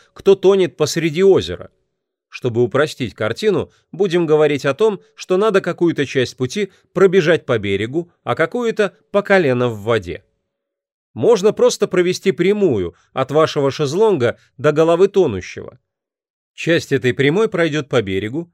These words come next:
часть по воде. Или можно попробовать сократить время в воде до минимума, прибежав по берегу к той точке, которая находится прямо напротив тонущего.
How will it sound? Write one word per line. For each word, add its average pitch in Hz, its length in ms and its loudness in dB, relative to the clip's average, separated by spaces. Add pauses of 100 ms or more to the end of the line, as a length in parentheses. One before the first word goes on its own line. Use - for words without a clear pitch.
(100)
часть - 360 0
по 196 120 0
воде. 139 400 -2 (680)
Или 240 200 -2
можно 214 320 2
попробовать 175 560 0
сократить 175 580 -4
время 113 360 -2
в 92 100 -8
воде 104 340 -2
до 156 160 0
минимума, 123 640 -6 (260)
прибежав 165 500 0
по 190 140 2
берегу 180 400 2
к - 120 -14
той 170 240 2
точке, 190 420 -2
которая 120 460 -2
находится 151 640 -4 (200)
прямо 143 380 2
напротив 135 500 -2
тонущего. - 640 -8